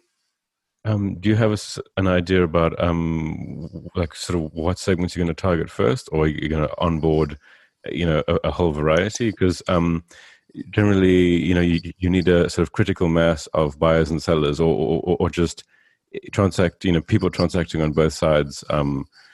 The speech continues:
o-, of a platform. You need, need that critical mass. So, you know, have you decided, like, which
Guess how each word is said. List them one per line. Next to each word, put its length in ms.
o-, 280
of 100
a 80
platform. 480
You 60
need, 180
need 140
that 120
critical 380
mass. 400
So, 420
you 80
know, 120
have 160
you 60
decided, 480
like, 160
which 500